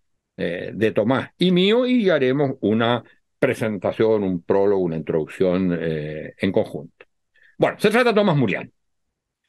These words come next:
Eh, como digo, uno de los más grandes sociólogos que ha tenido es-, y que tiene este país. Y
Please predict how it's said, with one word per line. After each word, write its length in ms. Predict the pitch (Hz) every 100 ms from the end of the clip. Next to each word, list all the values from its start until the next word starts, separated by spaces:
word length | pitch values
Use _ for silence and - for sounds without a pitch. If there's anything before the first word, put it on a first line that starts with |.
| -
Eh, 1300 | 123 113 107 98 95 92 90 90 87 87 85 78 - - _ _ _ _ _
como 220 | - 107 104
digo, 420 | 131 135 135 - _ _ _ _ _ _ _ _ _ _ _ -
uno 160 | 120
de 20 |
los 100 | 107
más 160 | 95 92
grandes 300 | 101 101 98
sociólogos 540 | 92 - 87 90 85
que 100 | -
ha 60 | 82
tenido 500 | 80 80 82 85 87 _ _ -
es-, 220 | 90 -
y 140 | 87
que 160 | - 76
tiene 320 | 90 82 90
este 320 | - 113 - 95
país. 480 | 73 73 - - _ - - - - _
Y 520 | 151 131 120 113 117